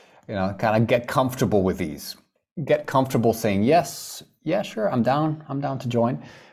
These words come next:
but also comfortable saying, saying no, right? And having the right language, you know, and, uh, and everything. Good. So,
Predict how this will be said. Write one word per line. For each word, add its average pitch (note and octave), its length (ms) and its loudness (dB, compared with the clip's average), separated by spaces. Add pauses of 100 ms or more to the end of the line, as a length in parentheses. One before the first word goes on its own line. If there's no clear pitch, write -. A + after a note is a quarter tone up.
(120)
but F#2 80 0
also G#2+ 220 4
comfortable F#2+ 540 0
saying, D2 480 -4 (420)
saying - 320 -6
no, - 320 -2 (480)
right? F2 400 -6
And F2+ 180 -10
having F2+ 320 -6
the D#2+ 80 -6
right E2 200 -4
language, F#2 1000 0 (200)
you G#2 120 -4
know, D2 260 -6
and, D2 360 -10
uh, C2 200 -8 (420)
and E2 100 -6
everything. D#2+ 340 -4
Good. F#3+ 360 2 (220)
So, - 460 2